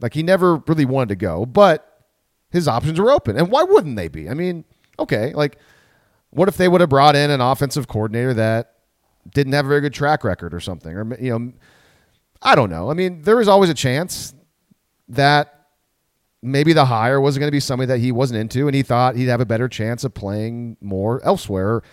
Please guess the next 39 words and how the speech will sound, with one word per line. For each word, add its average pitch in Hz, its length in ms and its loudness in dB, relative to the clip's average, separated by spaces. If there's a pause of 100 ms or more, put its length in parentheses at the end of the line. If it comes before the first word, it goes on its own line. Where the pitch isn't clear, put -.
I - 40 -14
mean, 185 100 -2
he 202 60 4
was 208 100 0
gonna 131 120 4
play 220 260 2
at 131 60 4
Oklahoma, 110 360 -2
maybe 131 320 -4
getting 123 240 0
more 117 360 -2 (440)
targets, 147 560 4
more 110 200 -2
catches, 135 460 -2
and 110 80 -2
here 131 120 -2
and 110 100 -4
there. 78 140 -8
So 131 280 0 (500)
it's 135 140 -8
great 190 220 6
that 185 100 4
it 175 40 4
worked 165 220 2
out. 147 320 6
It's 131 140 -10
a - 20 -8
good 151 140 -4
thing 160 140 -4
he's 143 140 -2
here. 135 240 2
I, 131 160 2
I 127 200 2
asked 151 260 2
Marvin 139 380 0
what 127 120 2
it 131 40 0
was 120 180 -2
like, 123 460 0